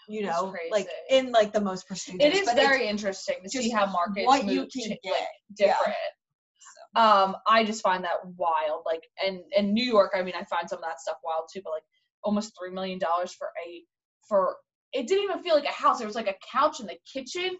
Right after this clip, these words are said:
Speaker 1: Yeah.
Speaker 2: but not because your kitchen was so big that you have a couch. It was like,
Speaker 1: Well, clearly that, that guy spent way too much, dumped way too much money into
Speaker 2: He
Speaker 1: it.
Speaker 2: didn't
Speaker 1: He,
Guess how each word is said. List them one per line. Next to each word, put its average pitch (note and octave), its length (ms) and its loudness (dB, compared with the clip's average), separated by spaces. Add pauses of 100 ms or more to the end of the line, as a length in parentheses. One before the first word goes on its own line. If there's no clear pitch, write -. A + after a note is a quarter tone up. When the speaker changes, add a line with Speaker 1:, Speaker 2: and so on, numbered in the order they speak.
(160)
Speaker 1:
Yeah. G3+ 160 2
Speaker 2:
but C4+ 120 6
not E4+ 220 2
because D#4+ 260 0
your B3 140 -8
kitchen D4+ 340 -10
was B3 220 -10
so G#3+ 160 0
big B3+ 220 -4
that A#3 120 2
you - 80 -4
have G3 100 4
a F#3 80 -4 (140)
couch. - 300 2 (100)
It G#3+ 40 -6
was G#3+ 140 -8
like, G3 240 2 (720)
Speaker 1:
Well, A3+ 120 -10
clearly B3+ 640 0 (520)
that, G3+ 300 4 (200)
that F#3+ 180 0
guy F3 220 2
spent D#3 420 -8 (100)
way E3+ 220 -10
too F#3+ 120 -12
much, E3+ 300 -12
dumped F#3+ 220 -4 (140)
way G3 120 -8
too G#3 120 -10
much G3 180 -6
money F#3+ 240 -10
into G3+ 180 -10
Speaker 2:
He B3 80 -2
Speaker 1:
it. - 60 -2
Speaker 2:
didn't G3 240 0
Speaker 1:
He, - 180 -8